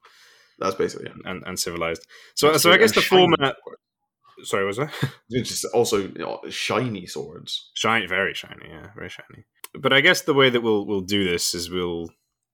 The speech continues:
Speaker 2: do our usual, uh, bottom to top style.
Speaker 1: Did you wanna do, you do one, I do one, or shall I just run through mine?
Speaker 2: Um,
Speaker 1: And then you can do yours, or vice versa.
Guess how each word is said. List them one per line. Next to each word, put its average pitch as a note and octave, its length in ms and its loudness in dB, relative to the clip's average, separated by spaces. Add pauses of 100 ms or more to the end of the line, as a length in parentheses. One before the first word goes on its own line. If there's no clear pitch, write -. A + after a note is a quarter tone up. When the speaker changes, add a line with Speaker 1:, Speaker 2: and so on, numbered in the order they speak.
(100)
Speaker 2:
do G#2+ 80 0
our G#2+ 60 4
usual, F#2 640 0 (880)
uh, E2 220 -2 (120)
bottom F#2 540 -4 (340)
to - 160 -18
top - 320 -6 (960)
style. E2+ 640 -4 (300)
Speaker 1:
Did G#2 140 -6
you A#2 80 -2
wanna A2 180 2
do, A2 120 0
you G#2+ 360 0
do A#2 120 0
one, G#2+ 200 2
I G#2+ 160 0
do G2+ 140 -4
one, A2 240 -4
or F#2+ 200 0
shall G#2+ 180 0
I G#2 80 2
just G2+ 160 -6
run G#2+ 200 -2
through G2+ 200 -6
mine? F#2+ 400 -8 (1400)
Speaker 2:
Um, G#3+ 680 2 (1040)
Speaker 1:
And G#2 120 -12
then F#2+ 100 -8
you F#2+ 120 -10
can G#2 120 -18
do G2 80 -12
yours, F#2+ 300 -8
or G2 120 -2
vice F#2+ 240 -6
versa. G2 420 -12